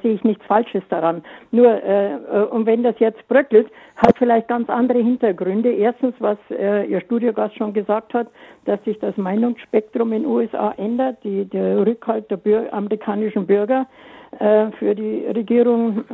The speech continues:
hat sich auch verändert. Irgendwie ist nicht mehr da. Und, äh, was ich irgendwie befremdlich finde, äh, Herr Steinmeier war in, in U S A und bittet um Unterstützung bei Herrn Biden. Andererseits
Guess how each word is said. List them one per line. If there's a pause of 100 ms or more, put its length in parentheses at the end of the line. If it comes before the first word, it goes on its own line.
hat
sich
auch
verändert.
Irgendwie
ist
nicht
mehr
da. (400)
Und,
äh,
was
ich
irgendwie
befremdlich
finde, (440)
äh,
Herr
Steinmeier
war
in,
in
U
S
A
und
bittet
um
Unterstützung
bei
Herrn
Biden. (480)
Andererseits